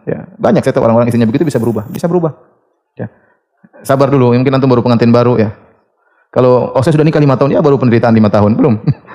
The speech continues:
Sabar ya. Sekarang kita hidup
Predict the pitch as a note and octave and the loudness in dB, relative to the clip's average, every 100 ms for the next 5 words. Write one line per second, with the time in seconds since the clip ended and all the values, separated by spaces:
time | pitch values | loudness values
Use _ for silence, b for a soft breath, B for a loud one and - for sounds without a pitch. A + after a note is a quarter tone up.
0 | - C6+ C6+ - - - - - - - | -12 -8 -8 -10 -12 -20 -20 -20 -20 -20
1 | _ E3+ - D#3 - - - C#3 B - | _ -6 -4 -4 -4 -6 -8 -14 B -10
2 | - C3 G#2+ G2+ G#2 F#2+ B B B _ | -2 0 2 2 0 -2 B B B _
3 | - F#3+ - C#3+ C#3+ D3+ B2+ | -12 -8 -4 0 0 0 0